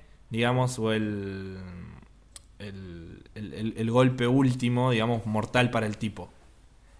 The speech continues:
Es el pie, y es lo que Tarantino siempre se obsesiona, ¿me entendés?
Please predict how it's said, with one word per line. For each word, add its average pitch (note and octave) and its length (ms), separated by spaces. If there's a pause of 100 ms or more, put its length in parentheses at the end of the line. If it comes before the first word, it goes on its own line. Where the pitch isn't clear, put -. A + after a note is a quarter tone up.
Es G3+ 100
el D#3 180
pie, D3+ 420 (100)
y C3 160
es F3+ 80
lo F3+ 100
que D3 140
Tarantino C#3 540
siempre D#3+ 360
se B2 120
obsesiona, A2+ 560 (460)
¿me A#2 80
entendés? C#3 560